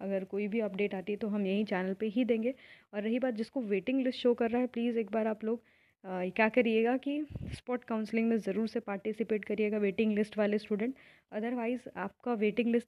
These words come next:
दस दिन तक लग-, लगातार दिखाएगा और आप वेट ही करते रह जाओगे और आपका एडमिशन नहीं होगा।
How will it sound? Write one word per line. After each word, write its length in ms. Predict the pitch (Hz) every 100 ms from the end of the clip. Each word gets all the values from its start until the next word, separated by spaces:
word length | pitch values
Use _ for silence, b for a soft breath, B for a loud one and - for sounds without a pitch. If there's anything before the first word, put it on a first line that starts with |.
| -
दस 160 | 214 214
दिन 220 | 240 233
तक 100 | 240 220
लग-, 160 | 208
लगातार 480 | 202 190 202 202 214
दिखाएगा 380 | 214 220 214 240
और 80 | 233
आप 160 | 202
वेट 200 | 196 196 _ 208
ही 200 | 190 240
करते 280 | 220 202
रह 100 | 214
जाओगे 200 | 208 226
और 80 | 233
आपका 220 | 190 -
एडमिशन 360 | 196 180 185 190
नहीं 180 | 185 185
होगा। 260 | 180 185